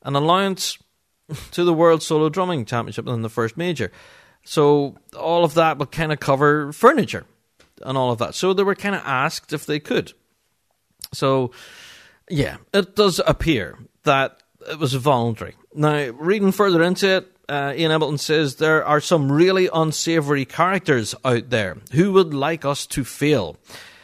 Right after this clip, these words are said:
Uh, I'll quote that again. "There are some really unsavory characters out there who would like us to fail." Now, who he's talking about, don't know. He didn't actually qualify it and say who the unsavory characters were.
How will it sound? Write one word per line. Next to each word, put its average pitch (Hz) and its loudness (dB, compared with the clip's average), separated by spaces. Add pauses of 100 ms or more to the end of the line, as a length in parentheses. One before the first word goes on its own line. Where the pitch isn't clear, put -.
(640)
Uh, - -20
I'll 85 -8
quote 175 2
that 185 0
again. 139 0
"There 151 2
are 160 2
some 180 0
really 185 2
unsavory 175 -2
characters 165 -2
out 147 -2
there 117 0
who 143 -2
would 127 -6
like 143 -6
us 135 -4
to - -10
fail." 147 0
Now, 127 -4
who 180 -2
he's 294 -2
talking 240 0
about, 208 0 (340)
don't 170 0
know. 208 2 (260)
He - -6
didn't 214 2
actually 180 -4
qualify 165 -2
it 160 -4
and 117 -12
say 151 -2
who 139 0
the 131 -6
unsavory 120 -4
characters 117 -6
were. 123 -2